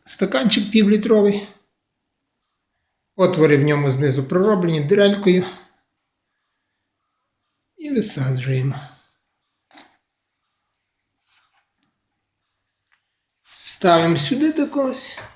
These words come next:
ось тако ставимо і засипаємо землею. Ось так, друзі, ми присипали землею, сильно не трамбували.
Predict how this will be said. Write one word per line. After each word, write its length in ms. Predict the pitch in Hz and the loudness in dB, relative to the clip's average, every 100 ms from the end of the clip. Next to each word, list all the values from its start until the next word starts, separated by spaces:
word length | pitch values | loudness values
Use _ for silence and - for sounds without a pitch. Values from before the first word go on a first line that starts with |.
| _ _ | _ _
ось 180 | 240 214 | -14 -14
тако 300 | - 196 190 | -12 -10 -8
ставимо 580 | - - 226 240 262 262 _ _ _ _ _ _ | -8 -6 -4 -2 -4 -10 _ _ _ _ _ _
і 180 | 359 285 | -8 -4
засипаємо 680 | 220 - 196 196 185 180 | -4 -4 -4 2 2 2
землею. 540 | 143 165 131 120 127 - - _ _ _ _ _ _ _ _ _ _ _ _ _ _ _ _ _ _ _ _ _ _ _ _ _ _ _ _ _ _ _ _ _ _ - | 0 0 0 -2 -6 -12 -20 _ _ _ _ _ _ _ _ _ _ _ _ _ _ _ _ _ _ _ _ _ _ _ _ _ _ _ _ _ _ _ _ _ _ -4
Ось 140 | 202 | -2
так, 220 | - 135 | 0 -2
друзі, 280 | 131 127 131 | -2 -2 -2
ми 120 | 131 | -2
присипали 600 | 123 147 - 240 233 135 135 | -2 -4 0 0 0 -4 -4
землею, 500 | 143 156 185 151 - - _ _ _ _ _ _ _ _ | -2 0 0 0 -6 -18 _ _ _ _ _ _ _ _
сильно 500 | - - 180 151 143 | -4 2 4 4 2
не 200 | 139 165 | 2 2
трамбували. 920 | 170 165 151 139 127 117 117 139 196 | 2 2 2 2 2 0 -2 -4 -4